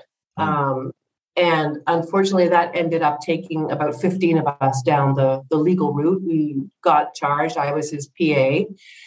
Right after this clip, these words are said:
Speaker 2: And, um, it was absolutely terrifying, absolutely terrifying. A lot of shame. I felt I hadn't told my parents in Canada. I was like, "Look at me. Like, I, I totally screwed up my life. I'm here on these, these are felony charges."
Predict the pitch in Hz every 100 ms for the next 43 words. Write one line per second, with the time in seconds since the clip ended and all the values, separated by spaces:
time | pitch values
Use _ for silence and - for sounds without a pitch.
0 | - _ _ 196 196 196 202 202 196 202
1 | 190 185 180 180 175 - - 247 240 -
2 | _ _ - 277 269 233 196 165 165 143
3 | - - - 127 _ _ _ - 185 185
4 | 190 160 151 156 139 135 139 135 139 139
5 | 135 - - 170 170 185 - 175 160 160
6 | 160 151 143 156 151 160 165 170 170 165
7 | 170 160 156 151 151 156 151 151 147 139
8 | 147 165 202 139 127 127 123 127 - -
9 | _ _ 143 139 - - 208 190 151 -
10 | - - 143 139 135 131 127 127 127 127
11 | - 170 170 139 139 139 202 190 190 175
12 | 170 151 139 147 135 135 131 - -